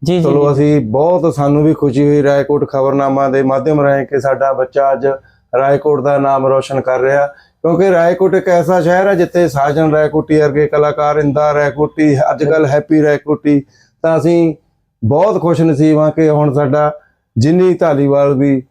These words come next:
Speaker 2: ਪੂਰੇ ਵਰਲਡ ਦੇ ਵਿੱਚ ਫੇਮਸ ਹੋਊਗਾ।
Speaker 1: ਜੀ।
Speaker 2: ਬਹੁਤ, ਬਹੁਤ ਖੁਸ਼ੀ ਹੋਈ ਸਾਨੂੰ। ਠੀਕ ਆ ਸਰ।
Speaker 1: ਧੰਨਵਾਦ।
Speaker 2: ਹਾਂਜੀ ਵੀਰ ਜੀ।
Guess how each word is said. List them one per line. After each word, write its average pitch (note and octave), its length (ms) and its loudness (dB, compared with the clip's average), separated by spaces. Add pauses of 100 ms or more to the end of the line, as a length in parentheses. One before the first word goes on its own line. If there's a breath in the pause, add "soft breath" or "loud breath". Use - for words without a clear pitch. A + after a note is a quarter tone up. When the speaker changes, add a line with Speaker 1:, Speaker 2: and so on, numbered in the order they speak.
(260)
Speaker 2:
ਪੂਰੇ D#3 240 2
ਵਰਲਡ C#3 300 0
ਦੇ D3 140 0
ਵਿੱਚ C#3+ 220 0
ਫੇਮਸ C3+ 340 0
ਹੋਊਗਾ। B2+ 500 0
Speaker 1:
ਜੀ। C3 420 -8
Speaker 2:
ਬਹੁਤ, E3 320 0
ਬਹੁਤ C#3 320 -2
ਖੁਸ਼ੀ B2+ 260 0
ਹੋਈ C3 160 2
ਸਾਨੂੰ। C#3 360 0 (680)
ਠੀਕ C3 240 0
ਆ A#2 80 0
ਸਰ। G#2+ 80 -6
Speaker 1:
ਧੰਨਵਾਦ। A2 280 -10 (800)
Speaker 2:
ਹਾਂਜੀ A#2+ 140 2
ਵੀਰ A2 200 2
ਜੀ। A#2+ 80 -2